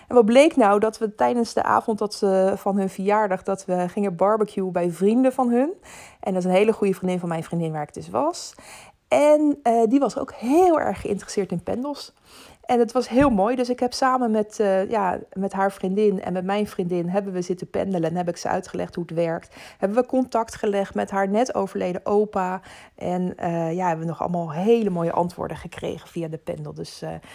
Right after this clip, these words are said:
ontzettend leuk om te doen. In de ontwikkelingstrajecten die ik, eh, in de academie heb staan, ja, daar gaan we ook altijd, eh,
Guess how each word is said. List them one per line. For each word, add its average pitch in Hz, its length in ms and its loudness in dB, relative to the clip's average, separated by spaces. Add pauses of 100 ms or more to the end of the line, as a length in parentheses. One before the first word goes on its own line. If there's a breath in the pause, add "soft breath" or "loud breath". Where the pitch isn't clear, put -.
(160 loud breath)
ontzettend 262 380 -2
leuk 208 220 -2
om 196 120 -4
te 202 100 -8
doen. 277 260 -2
In 214 100 -6
de 220 80 -4
ontwikkelingstrajecten 208 1040 -6
die 185 220 -10
ik, - 100 -18
eh, 175 400 -8
in 175 120 -10
de 170 220 -8
academie 185 500 -12
heb 165 100 -14
staan, 160 280 -14
ja, 156 140 -10
daar 165 200 -10 (280 loud breath)
gaan - 220 -12
we 180 80 -6
ook 180 140 -8
altijd, 185 760 -6
eh, 160 320 -8